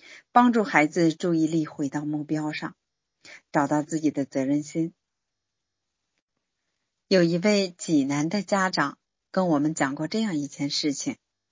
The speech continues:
他说，去年国庆假期，我们一家人本来安排好要出去旅游，但是临近假期，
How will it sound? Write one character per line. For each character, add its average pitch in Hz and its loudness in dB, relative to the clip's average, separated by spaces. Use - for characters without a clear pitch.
他 190 -6
说， 185 0
去 247 4
年 190 2
国 151 0
庆 175 -6
假 180 -6
期， 175 -8
我 190 0
们 208 2
一 233 2
家 214 4
人 190 2
本 151 0
来 156 2
安 202 -2
排 190 -4
好 147 -2
要 156 -4
出 - -14
去 165 -6
旅 143 -2
游， 135 -6
但 196 0
是 180 0
临 151 4
近 185 -2
假 185 2
期， 196 -4